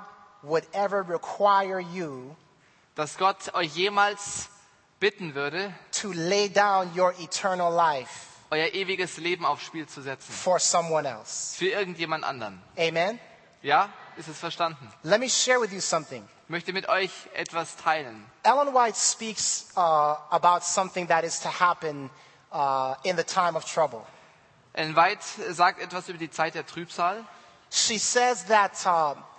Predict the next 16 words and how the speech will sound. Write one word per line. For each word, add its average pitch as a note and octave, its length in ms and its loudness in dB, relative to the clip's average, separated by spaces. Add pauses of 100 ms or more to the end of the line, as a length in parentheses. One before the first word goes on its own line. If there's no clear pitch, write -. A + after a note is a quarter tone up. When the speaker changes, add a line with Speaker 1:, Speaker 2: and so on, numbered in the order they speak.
(420)
Speaker 1:
um, C3 480 -2 (280)
there G#3 180 6
is G#3 240 -2
a F#3 100 2
cup - 460 2 (880)
that F#3+ 160 6
is G3+ 200 -6
to G#3 100 -6
be F#3+ 140 -4
presented G3 800 -2
to F#3+ 100 -4
the E3+ 100 0
people F#3+ 380 -4
of D3 160 2
God. C3 320 0 (180)
Speaker 2:
Cup. - 220 -14